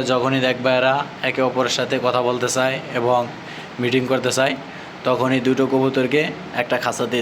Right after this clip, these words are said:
দিয়ে দেবা। দিয়ে দেওয়ার পর এরা দেখবা এক থেকে দেড় মিনিটের ভিতরে এরা মিটিং করে ফেলবে। যখনই মিটিং করে ফেলবে তখনই তোমরা বুঝতে পারবা যে তোমাদের কবুতরটা জোর নিয়ে নিছে। তো আজকে আমি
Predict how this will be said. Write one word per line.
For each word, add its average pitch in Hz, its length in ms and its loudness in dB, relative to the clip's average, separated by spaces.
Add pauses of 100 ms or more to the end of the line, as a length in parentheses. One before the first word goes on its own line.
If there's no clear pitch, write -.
দিয়ে 131 200 2
দেবা। 101 180 2 (640)
দিয়ে 131 240 2
দেওয়ার 139 300 4
পর 139 200 4 (760)
এরা 131 140 4 (140)
দেখবা 131 300 2 (340)
এক 131 60 -4 (120)
থেকে 135 180 2 (100)
দেড় 135 220 4
মিনিটের 131 360 2
ভিতরে 127 300 2
এরা 131 200 2
মিটিং 123 280 0
করে 127 200 2
ফেলবে। 123 280 2 (720)
যখনই 131 400 2
মিটিং 131 220 0 (100)
করে 135 220 4
ফেলবে 131 300 2 (580)
তখনই 135 400 0
তোমরা 131 260 4
বুঝতে 127 260 -2
পারবা 123 280 2
যে 127 140 0
তোমাদের 123 380 2 (580)
কবুতরটা 131 520 2 (580)
জোর 135 240 4
নিয়ে 131 220 2
নিছে। 107 220 -4 (760)
তো 135 60 0 (120)
আজকে 127 280 -2
আমি 131 120 2